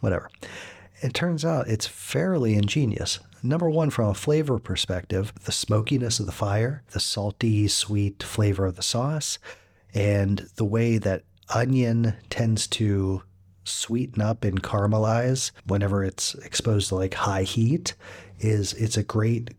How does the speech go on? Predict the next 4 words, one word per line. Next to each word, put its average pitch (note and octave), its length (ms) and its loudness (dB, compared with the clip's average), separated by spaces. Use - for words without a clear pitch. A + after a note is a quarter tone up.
contrast A2 880 0
and F#2+ 240 0
complement G#2 800 0
to F#2+ 680 2